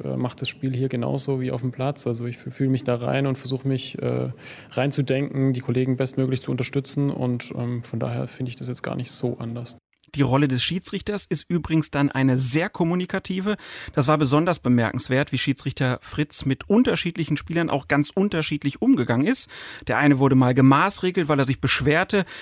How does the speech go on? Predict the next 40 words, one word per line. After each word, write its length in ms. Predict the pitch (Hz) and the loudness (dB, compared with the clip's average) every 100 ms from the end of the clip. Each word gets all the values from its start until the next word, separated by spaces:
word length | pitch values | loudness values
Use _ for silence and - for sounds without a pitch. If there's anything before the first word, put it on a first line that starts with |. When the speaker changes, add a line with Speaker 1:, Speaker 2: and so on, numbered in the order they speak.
| - - | -2 2
Speaker 2:
Dem 100 | 165 | 4
anderen 320 | 190 190 165 | 4 4 4
wurde 140 | 151 | 4
mit 120 | 143 | 4
einem 140 | 135 131 | 4 2
Scherz 380 | - 170 175 - | 2 2 0 2
gleich 180 | 147 | 0
der 200 | - 139 | 2 2
Wind 240 | 143 254 - | 4 2 2
aus 140 | 120 | -4
den 180 | - 123 | 0 -2
Segeln 380 | 123 135 131 135 | 2 0 2 4
genommen, 400 | 135 139 165 190 | 4 4 4 2
wenn 120 | 147 | 2
er 60 | 135 | 2
sich 180 | 127 139 | 2 0
mal 100 | - | 2
aufregen 460 | 135 - 131 120 | 0 0 0 4
wollte. 400 | 139 202 190 185 - - - - - - | 4 4 2 -2 -2 -12 -16 -18 -20 0
Und 220 | 156 - | 0 2
alle 220 | 165 294 | 0 0
Spieler 460 | - - 135 170 147 | -2 0 0 0 0
haben 160 | 156 151 | -2 0
den 100 | 139 | 0
Schiedsrichter 560 | 170 180 202 - 202 | -2 -4 -6 -4 -4
und 140 | - - | -2 0
seine 220 | 147 151 | 0 0
Entscheidung 500 | 147 147 147 147 143 - | -2 -2 0 0 0 -6
voll 320 | - - - | 0 0 0
akzeptiert 680 | 170 - 156 - 175 208 170 | -6 -4 -6 -4 0 0 0
und 80 | 160 | -2
so 80 | 143 | 0
brauchte 320 | 147 147 160 | 0 -2 -2
er 80 | 156 | 0
dann 140 | 139 | 0
auch 180 | 143 - | 0 -2
nur 100 | 135 | -2
zwei 300 | - 131 139 | 0 0 0
gelbe 260 | 139 139 | 2 0
Karten. 400 | - 139 143 185 | 0 0 2 0